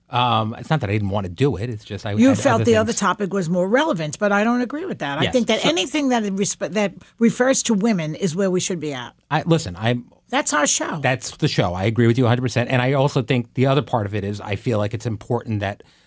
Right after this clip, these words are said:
Speaker 1: the five of you all are engaged on it and have something to say.
Speaker 2: Yes,
Speaker 1: So that's
Speaker 2: that
Speaker 1: part
Speaker 2: helps.
Speaker 1: of it. And so the other one we were talking about,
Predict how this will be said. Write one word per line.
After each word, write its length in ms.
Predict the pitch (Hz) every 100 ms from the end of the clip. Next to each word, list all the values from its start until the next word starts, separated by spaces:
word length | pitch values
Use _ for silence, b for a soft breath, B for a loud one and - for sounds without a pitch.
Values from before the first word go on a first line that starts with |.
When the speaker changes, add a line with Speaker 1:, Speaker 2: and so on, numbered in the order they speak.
| b
Speaker 1:
the 60 | 110
five 340 | - 120 120 113
of 120 | 98
you 260 | 92 104 -
all 400 | 110 107 101 107 -
are 140 | 95
engaged 460 | 95 95 110 104 -
on 160 | 95 98
it 40 |
and 100 | 98
have 140 | 98 -
something 280 | 98 90
to 80 | 90
say. 200 | - 101
Speaker 2:
Yes, 280 | 220 214 120
Speaker 1:
So 60 | 110
that's 120 | 113
Speaker 2:
that 60 | 151
Speaker 1:
part 120 | 143 135
Speaker 2:
helps. 100 | 92
Speaker 1:
of 40 | -
it. 40 |
And 80 | 107
so 100 | 113
the 180 | 95 113
other 220 | 123 110
one 180 | 98 104
we 80 | 95
were 100 | 98
talking 340 | 110 98 101
about, 240 | 90 98